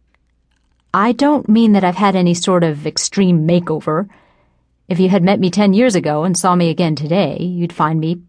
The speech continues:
pudgier and wrinklier, but I think you'd recognize me. Nor have I transformed into a woo-woo and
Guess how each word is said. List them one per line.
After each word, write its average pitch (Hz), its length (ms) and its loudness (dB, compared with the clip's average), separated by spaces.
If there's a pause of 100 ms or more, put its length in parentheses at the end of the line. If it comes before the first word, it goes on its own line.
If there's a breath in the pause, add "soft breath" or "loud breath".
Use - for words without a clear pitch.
pudgier 170 600 -2
and 151 160 -4
wrinklier, 165 680 -4 (640 soft breath)
but 202 120 0
I 208 100 2
think 285 180 0
you'd 233 140 0
recognize 156 580 -2
me. 233 280 -6 (1200 loud breath)
Nor 311 280 2
have 311 220 -2
I 247 100 2
transformed 220 840 0
into 190 320 0
a 170 80 2
woo-woo 165 600 0
and 160 300 -2